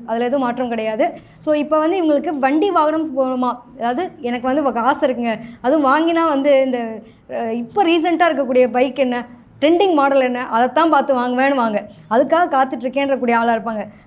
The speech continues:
பழைய வண்டி வாங்க வேண்டிய ஆள், "என்னப்பா நீ புது வண்டிலாம் யோசிக்கிறேன்னா?" ராகு வந்து பிரம்மாண்டமா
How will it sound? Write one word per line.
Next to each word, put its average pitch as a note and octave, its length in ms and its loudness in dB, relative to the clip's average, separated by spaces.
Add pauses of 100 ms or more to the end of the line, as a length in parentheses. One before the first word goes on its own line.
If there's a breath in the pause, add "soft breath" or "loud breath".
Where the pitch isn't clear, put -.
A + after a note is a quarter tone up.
பழைய D4 320 4
வண்டி D#4+ 240 2
வாங்க D#4 240 2
வேண்டிய D4 220 2
ஆள், D4 120 0
"என்னப்பா C#4+ 280 -2
நீ C4+ 100 0
புது B3+ 220 -4
வண்டிலாம் D#4+ 380 0
யோசிக்கிறேன்னா?" C#4 440 0
ராகு D#4 300 2
வந்து D#4 200 2
பிரம்மாண்டமா C#4+ 600 0